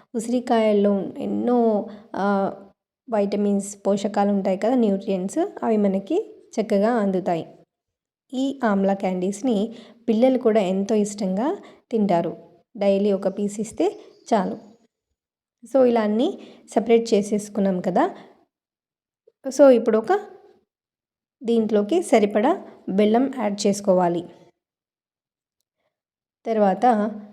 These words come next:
ఈ బెల్లంతో పాటు కొద్దిగా సాల్ట్ యాడ్ చేసుకొని, అలాగే కొద్దిగా పెప్పర్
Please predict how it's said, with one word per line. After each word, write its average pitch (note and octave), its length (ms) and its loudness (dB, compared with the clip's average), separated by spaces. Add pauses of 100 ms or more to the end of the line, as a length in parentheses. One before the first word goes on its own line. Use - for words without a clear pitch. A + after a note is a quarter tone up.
(540)
ఈ C4 200 0
బెల్లంతో G#3 800 0
పాటు A#3 560 0 (220)
కొద్దిగా G#3 420 2
సాల్ట్ G#3 380 2
యాడ్ F#3+ 260 -2
చేసుకొని, G#3+ 640 -2 (320)
అలాగే G3 540 0
కొద్దిగా A#3 300 2
పెప్పర్ A#3 520 0